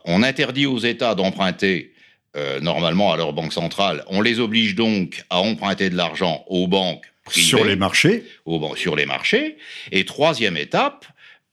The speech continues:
Speaker 1: on déconnecte en soixante, en, non, c'est d'ailleurs une étape qui est à peu près simultanée à la loi Pompidou, on déconnecte le dollar de l'or, ce qui fait que la monnaie peut être émise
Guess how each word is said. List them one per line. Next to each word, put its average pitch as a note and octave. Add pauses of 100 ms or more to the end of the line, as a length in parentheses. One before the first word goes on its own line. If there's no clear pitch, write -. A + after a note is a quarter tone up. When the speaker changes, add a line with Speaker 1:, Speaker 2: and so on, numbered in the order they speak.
Speaker 1:
on D3+
déconnecte D3
en G#2+
soixante, -
en, C2+
non, C#2+
c'est -
d'ailleurs C2
une C2+
étape D2
qui D2
est C#2
à C2+
peu D2+
près E2+
simultanée D2
à C#2+
la B1+
loi C2+
Pompidou, A3+
on A3+
déconnecte C#3+
le G#2+
dollar G2+
de D2+
l'or, D#3
ce -
qui G#2+
fait A2+
que G2
la F#2+
monnaie G2+
peut E2+
être E2+
émise F2+